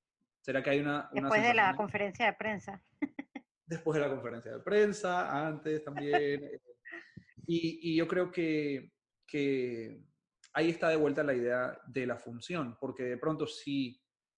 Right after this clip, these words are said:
Speaker 1: esa emoción me está diciendo, "Busca confort", mi, mi cuerpo está diciendo, "Ok,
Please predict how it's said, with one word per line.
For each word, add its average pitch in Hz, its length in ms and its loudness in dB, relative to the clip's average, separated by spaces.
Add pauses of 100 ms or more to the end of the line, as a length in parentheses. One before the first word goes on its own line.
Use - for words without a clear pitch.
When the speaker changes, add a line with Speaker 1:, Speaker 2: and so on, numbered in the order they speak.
Speaker 1:
esa 139 220 -2
emoción 143 680 -2
me 135 140 -6
está - 120 -4
diciendo, 139 540 0
"Busca 139 300 -4
confort", 127 460 -6 (1120)
mi, 139 160 -2
mi 139 260 -2
cuerpo 147 260 0
está 151 120 -2
diciendo, 151 400 0
"Ok, 139 120 -4